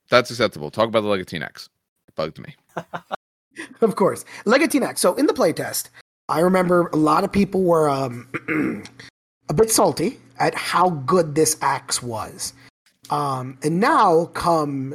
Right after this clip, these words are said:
Speaker 2: uh, the, the actual final release, it's still great, just heavily toned down. Still an amazing axe, though. So, model with the independent character, uh,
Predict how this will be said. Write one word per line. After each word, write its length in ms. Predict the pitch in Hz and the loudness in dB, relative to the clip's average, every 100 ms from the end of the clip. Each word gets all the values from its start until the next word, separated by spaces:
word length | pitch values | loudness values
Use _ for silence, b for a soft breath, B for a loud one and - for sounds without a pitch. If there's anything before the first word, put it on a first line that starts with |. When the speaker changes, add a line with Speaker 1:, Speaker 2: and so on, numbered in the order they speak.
| - _ - | -14 _ -8
Speaker 2:
uh, 460 | 139 127 123 117 - - 110 | -8 -8 -10 -12 -16 -20 -18
the, 160 | 123 131 | -10 -8
the 160 | 127 147 | -2 0
actual 320 | 147 - 156 | 0 0 -2
final 300 | 151 151 139 | 0 -4 -2
release, 440 | 147 226 247 226 - B _ - | 0 2 2 -2 -6 B _ 0
it's 200 | 294 - | 2 2
still 240 | 277 233 | 4 2
great, 380 | 175 - 185 190 | 4 2 2 0
just 240 | 180 - - | -6 -8 -12
heavily 300 | - 127 120 | -10 -8 -8
toned 300 | - 110 104 | -10 -12 -4
down. 340 | 160 151 101 95 b | -4 -4 -8 -14 b
Still 200 | - 311 | 0 4
an 80 | 226 | 4
amazing 300 | 151 127 127 | 4 0 -4
axe, 260 | 98 - | -12 -14
though. 140 | - - b b - | -16 -18 b b -6
So, 240 | - - - B B _ - | -4 -4 -8 B B _ -2
model 260 | 269 240 247 | 2 4 2
with 100 | 208 | 0
the 80 | 180 | -2
independent 460 | 185 214 220 220 220 | -2 0 0 -2 0
character, 540 | 180 170 - 170 175 - | 0 0 0 -2 -2 -4
uh, 380 | 131 120 113 | -4 -4 -8